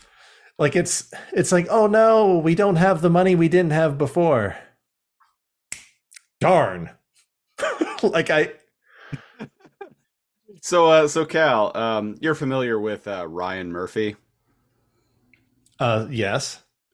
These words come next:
Speaker 2: Uh, creator of, uh, Glee and American Horror Story and Scream Queens and American Crime Story. Uh, he has definitely seen this. He's most definitely seen this.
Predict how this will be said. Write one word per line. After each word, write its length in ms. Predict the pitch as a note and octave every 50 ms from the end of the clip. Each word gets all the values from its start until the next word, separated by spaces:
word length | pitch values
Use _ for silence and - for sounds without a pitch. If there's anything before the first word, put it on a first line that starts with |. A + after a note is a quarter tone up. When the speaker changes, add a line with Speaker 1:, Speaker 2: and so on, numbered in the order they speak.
| _ _ _
Speaker 2:
Uh, 160 | - C#2 D2 D2+
creator 540 | - - F#2+ F#2+ F#2+ F#2+ F2+ F2+ F2+ F2
of, 160 | E2+ E2+ E2 E2+
uh, 380 | F2 E2 D#2+ D#2 D#2 D#2 D#2 D2+ - G#2
Glee 560 | G2+ A2+ A2 G#2 G2+ F#2+ F#2+ F#2+ F#2+ F#2+ F#2+ F#2
and 120 | E2 D#2+
American 380 | E2 F2 F2+ F#2 F2+ - F2 F2
Horror 320 | E2+ F2+ F2 F2 F2 E2+
Story 680 | - - - F2+ F2+ F2 E2 E2 E2+ E2+ E2+ E2+ E2 E2
and 280 | D#2 D2+ D2+ D2+ D#2 - _ _
Scream 540 | - - - - A2 A2 A2 G#2+ G#2+ G#2+ G#2
Queens 600 | G2+ - G#2+ G#2 G#2 G#2 G#2 G2+ G#2 G#2 G#2 F2+ F2
and 120 | E2+ D#2+
American 400 | D#2+ F2 F#2+ G2 F#2 - F#2 E2+
Crime 380 | - - F#2+ F2 F2 F2 F#2 F2+
Story. 500 | - - F#2 F2+ F2+ F2 F2+ F#2+ F#2+ _ _ _ - - - - - -
Uh, 200 | - D3 D#3+ E3
he 120 | D#3+ F#3+ A3+
has 120 | A#3+ A3
definitely 460 | A3 A3 A3 G#3+ A3 G#3 G#3 G3+ F#3
seen 300 | D#3 - E3 E3+ F3+ F3+
this. 440 | E3+ C#3+ A2+ G2 - - - - - _ _ _ _ _ _ _ _ _ _ _ _ _ _ _ _ _ _ _ _ _ _ _ -
He's 180 | B2+ C3+ C3
most 180 | C#3 D3+ D3 D3
definitely 400 | D#3 D#3 D#3+ E3 E3 E3+ D#3+ D3+
seen 300 | C#3+ - C#3 C3 A#2+ A2+
this. 400 | G#2+ G2+ F#2 E2+ - - - -